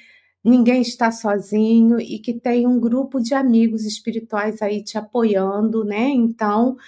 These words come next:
você vai estar em nossas orações, né? E que você possa prosseguir aí com seus estudos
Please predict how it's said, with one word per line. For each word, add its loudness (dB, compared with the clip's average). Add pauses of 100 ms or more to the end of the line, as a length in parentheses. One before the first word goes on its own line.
(220)
você -4
vai 0
estar -4
em 0
nossas -4
orações, -6
né? -4 (240)
E -20
que -4
você -4
possa -6
prosseguir -4
aí 0
com -10
seus -8
estudos -2